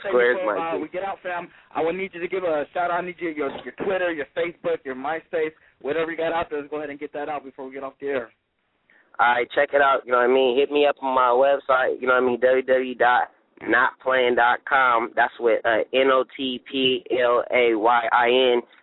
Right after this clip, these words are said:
Speaker 2: dot com, not with the G, right? And, uh, hit up W W W dot not playin dot com. You know what I mean? Hit up, uh, Juice Lee at, uh, Juice Lee on my Facebook, on my Twitter,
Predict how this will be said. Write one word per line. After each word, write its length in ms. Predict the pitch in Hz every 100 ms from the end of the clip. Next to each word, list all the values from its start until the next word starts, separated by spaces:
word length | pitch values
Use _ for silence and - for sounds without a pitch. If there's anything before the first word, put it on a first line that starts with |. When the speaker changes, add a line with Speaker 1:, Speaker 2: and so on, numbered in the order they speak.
| _
Speaker 2:
dot 200 | 117 120 -
com, 360 | 139 127 117 113
not 160 | 104
with 100 | -
the 80 | 117
G, 220 | 117 131 113
right? 280 | 120 131 117 - - -
And, 140 | 120
uh, 300 | 117 110 107
hit 120 | 139 131
up 140 | 113
W 200 | 127 131
W 340 | 127 127 123 117
W 0 |
dot 260 | 127 127 110
not 180 | 127 -
playin 380 | 120 135 127 113
dot 240 | 117 120 -
com. 360 | 123 123 127 - - _
You 60 | 127
know 60 | 120
what 80 |
I 60 | 123
mean? 140 | 123
Hit 100 | 135
up, 180 | 135 127 120
uh, 300 | 120 117 120 _ _ _ _
Juice 240 | 120 147 147 156
Lee 400 | 160 151 - _
at, 280 | 120 123 120 - _ _ -
uh, 40 | 123
Juice 160 | 139 143
Lee 160 | 156 147
on 100 | 123
my 140 | 113 -
Facebook, 500 | 156 160 - 170 -
on 100 | 120
my 180 | 117 110 -
Twitter, 420 | 160 151 151 147